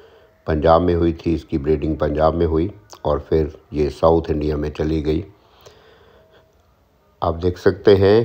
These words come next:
एक खूबसूरत बछेरा, जिसके कान भी कुंडी वाले हैं, जो आजकल बहुत ही फैशन में है। दूसरा, इसकी हाइट और इसकी जो साइज़ है वो अच्छा है, और ये करीब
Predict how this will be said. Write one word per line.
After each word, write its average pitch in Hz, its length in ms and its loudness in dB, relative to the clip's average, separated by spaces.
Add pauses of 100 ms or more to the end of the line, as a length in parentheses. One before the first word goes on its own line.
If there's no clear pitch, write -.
(380)
एक 76 560 0
खूबसूरत 82 600 0
बछेरा, 85 560 2 (340)
जिसके 73 300 -6
कान 78 460 0
भी 76 220 -4
कुंडी 78 380 -4
वाले 73 300 -2
हैं, 76 400 -2
जो 73 140 -4
आजकल 71 340 -6
बहुत 73 400 -6
ही 78 140 -4 (380)
फैशन 80 320 0
में 82 180 2
है। 80 180 -2 (800)
दूसरा, 87 520 4 (160)
इसकी 78 420 -6
हाइट 90 440 0 (380)
और 71 380 0
इसकी - 300 -12
जो - 840 -20
साइज़ 90 500 4
है 80 120 0
वो 76 180 0
अच्छा 85 280 0
है, 87 320 0 (120)
और 76 160 -2
ये 76 140 -4
करीब 104 520 0